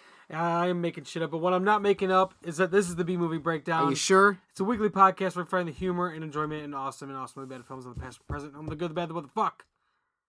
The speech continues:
Speaker 1: We let you know what the next movie is gonna be on each episode at the end of every episode, so make sure you stay tuned to the very end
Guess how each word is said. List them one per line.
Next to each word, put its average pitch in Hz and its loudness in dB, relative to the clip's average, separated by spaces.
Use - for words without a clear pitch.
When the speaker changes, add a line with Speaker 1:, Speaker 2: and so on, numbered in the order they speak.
Speaker 1:
We 214 -2
let 254 0
you 233 -2
know 180 4
what 160 -8
the 165 -6
next 190 -2
movie 190 -2
is 175 -2
gonna 165 -4
be 143 -6
on 143 -14
each 160 -10
episode 139 -10
at 135 -16
the - -18
end 240 0
of 185 2
every 143 -2
episode, 135 -10
so - -14
make 156 -8
sure 156 -10
you 151 -8
stay 196 -4
tuned 196 -4
to 175 -4
the 170 -6
very 185 -2
end 196 0